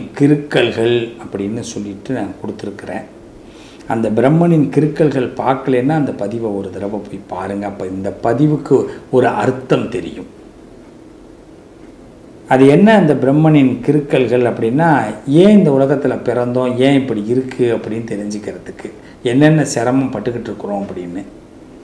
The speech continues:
அப்புறமா இப்ப என்ன தோணும் அப்படின்னா, ஏன் பிறந்தோம்,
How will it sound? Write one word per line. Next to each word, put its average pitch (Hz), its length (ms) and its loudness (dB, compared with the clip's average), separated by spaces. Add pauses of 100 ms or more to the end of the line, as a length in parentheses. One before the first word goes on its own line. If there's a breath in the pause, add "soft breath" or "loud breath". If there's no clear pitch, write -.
(1200)
அப்புறமா 185 420 4
இப்ப 180 260 4
என்ன 170 280 6
தோணும் 160 320 4
அப்படின்னா, 139 280 2 (140)
ஏன் 165 260 4
பிறந்தோம், 127 540 0